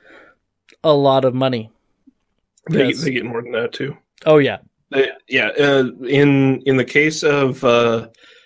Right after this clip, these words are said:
Speaker 2: most electronic sales, um, unless they're, like, like, the actual big box items, like consoles and games, uh, stores get very, very little off
Speaker 1: Yeah,
Speaker 2: of
Speaker 1: they
Speaker 2: those.
Speaker 1: get about,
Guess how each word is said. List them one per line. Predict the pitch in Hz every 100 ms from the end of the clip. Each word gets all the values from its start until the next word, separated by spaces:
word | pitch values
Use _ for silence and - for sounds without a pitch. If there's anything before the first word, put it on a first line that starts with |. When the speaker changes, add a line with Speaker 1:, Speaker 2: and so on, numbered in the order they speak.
| _ _ _ 143
Speaker 2:
most | 120 123 -
electronic | 120 139 143 - 131 139 -
sales, | - 131 147 143 - - _ -
um, | 120 120 117
unless | 120 117 123 127 - - -
they're, | 123 135 127 120 117 120 _ _ _ _ _ _
like, | 151 156
like, | 147 139
the | 135
actual | 160 160 147
big | 147 127 131 156 _ -
box | - 123 127 -
items, | 127 143 151 147 - -
like | 127 120 - -
consoles | 127 117 127 - 135 139 135 -
and | 120 107
games, | 104 120 143 147 - _ _ _ _ -
uh, | 120 123 117 110 101 -
stores | - 135 131 135 127 -
get | - 120 113 - -
very, | 120 139 131 123 120 120
very | 117 113 107 104
little | 104 101 - _ - -
off | 92
Speaker 1:
Yeah, | 175 170
Speaker 2:
of | 156
Speaker 1:
they | 175
Speaker 2:
those. | 175
Speaker 1:
get | 175
about, | 160 151 135